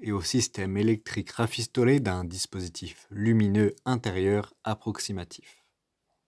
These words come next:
En l'espace de quelque temps, la substruction conventuelle sera achevée d'être construite et servira de berceau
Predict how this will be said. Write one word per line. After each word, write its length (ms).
En 160
l'espace 600
de 120
quelque 340
temps, 320
la 440
substruction 1000
conventuelle 880
sera 720
achevée 500
d'être 460
construite 640
et 60
servira 760
de 240
berceau 580